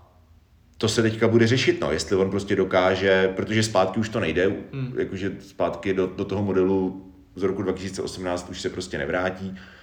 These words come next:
Speaker 1: A teďka je otázka, jestli prostě nějaký další posun v, v, řekněme, celkové herní filozofii toho týmu, jestli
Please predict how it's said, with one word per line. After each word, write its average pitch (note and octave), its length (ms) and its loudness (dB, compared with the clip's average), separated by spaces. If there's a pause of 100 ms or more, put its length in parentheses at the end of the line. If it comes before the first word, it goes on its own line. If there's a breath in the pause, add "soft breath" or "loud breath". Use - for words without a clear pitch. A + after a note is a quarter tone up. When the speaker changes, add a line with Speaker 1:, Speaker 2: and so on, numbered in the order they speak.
(400 loud breath)
Speaker 1:
A F#2 240 4
teďka F#2+ 260 -2
je G2 60 6
otázka, F#2+ 380 2
jestli F#2+ 300 2
prostě F#2 300 -4
nějaký F2+ 380 -2
další D#2+ 280 0
posun D3+ 600 -4
v, E2+ 220 -12 (600)
v, - 60 -14
řekněme, F2+ 280 -6
celkové F#2 340 0
herní F2+ 240 -4
filozofii F2 480 -4
toho E2+ 180 -6
týmu, F2 300 -4
jestli F2+ 300 -2